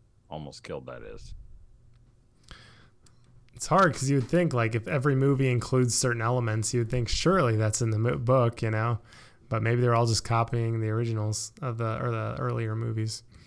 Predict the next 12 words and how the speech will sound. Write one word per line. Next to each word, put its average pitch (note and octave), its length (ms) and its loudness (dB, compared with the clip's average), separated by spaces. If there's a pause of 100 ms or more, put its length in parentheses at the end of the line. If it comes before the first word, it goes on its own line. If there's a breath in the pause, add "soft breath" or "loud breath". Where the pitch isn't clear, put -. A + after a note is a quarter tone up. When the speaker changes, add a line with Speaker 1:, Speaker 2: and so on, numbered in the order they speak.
(1900 soft breath)
Speaker 1:
Okay, G2+ 200 2
this C#3 220 0
is G#2+ 140 -6
not A#2 280 0
in G2+ 100 -2
the E2 100 -6
movie, D2+ 480 -10 (540)
but G2+ 140 0
in G#2+ 160 0
the F#2 60 -4
movie F#2+ 420 -4 (140)
Hook - 420 0